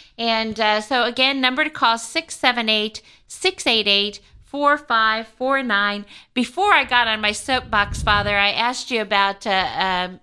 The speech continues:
a marriage that would occur between two baptized people, one Catholic, one not, that marry outside of the church.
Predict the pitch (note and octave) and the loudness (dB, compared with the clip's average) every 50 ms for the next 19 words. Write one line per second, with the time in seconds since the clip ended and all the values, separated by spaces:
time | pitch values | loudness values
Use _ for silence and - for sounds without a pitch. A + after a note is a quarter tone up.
0 | _ - F#3 G3 G3 F#3+ A#3 B3+ C#4+ D4 D4 C#4 C4+ A3 - - A#3+ A3 - G3+ | _ -4 -4 -4 -2 -2 -2 0 0 2 0 0 -2 -4 -6 -2 -2 -2 -2 -2
1 | G#3 G#3+ G3+ G3+ G3 - - - A#3+ A3+ A3 G#3+ G#3+ G#3+ G#3+ - - - - _ | -4 -4 -2 -4 -6 -8 -6 -4 0 0 2 2 0 -2 -4 -12 -20 -20 -20 _
2 | _ - A3 A3 - - - A#3 G#3+ G#3+ G#3+ G#3 G#3 G#3 G#3 G#3 A3 A3 _ _ | _ -6 -6 -6 -6 -6 -4 -2 -2 -2 -2 -2 -2 -4 -6 -8 -10 -14 _ _
3 | _ _ _ - - F4+ F#4 F#4 - F#4 F4 A3+ A#3 A3 E4 - B3+ G#3+ G#3 G3+ | _ _ _ -4 0 0 0 0 4 4 6 6 6 4 0 -4 -2 -2 -2 -2
4 | G#3 - - - F4+ F#4+ F#4+ - G3+ F#3+ F#3 F#3+ F#3+ F#3+ A3 A#3 A#3 A3+ A3+ - | -4 -10 -8 -4 -4 -4 -4 -2 -2 0 0 0 -2 -2 -2 -2 -2 -2 -6 -2
5 | C4+ A#3 G#3+ A3+ A3 A3+ G#3 G#3 - G3 G#3 G#3 G3+ G3+ G3+ G3+ G#3 A3+ C4 C4+ | 2 2 2 2 0 -2 -10 -10 -8 -2 0 0 0 0 -4 -2 0 2 2 2
6 | A3+ G3 - - G3+ - G3 F3 G#3+ A3 G#3+ G#3+ G#3 G3+ F#3+ F3 - - - - | 2 0 -4 -10 -6 -6 -6 -4 -4 -4 -2 -2 0 0 0 0 0 -2 -8 -4
7 | G#3 G3 G3 F#3 F3+ - D#3 D3 - - D#3 G#2+ - - - - - - | -2 -2 -2 -4 -8 -16 -16 -14 -14 -12 -12 -14 -16 -14 -10 -10 -10 -8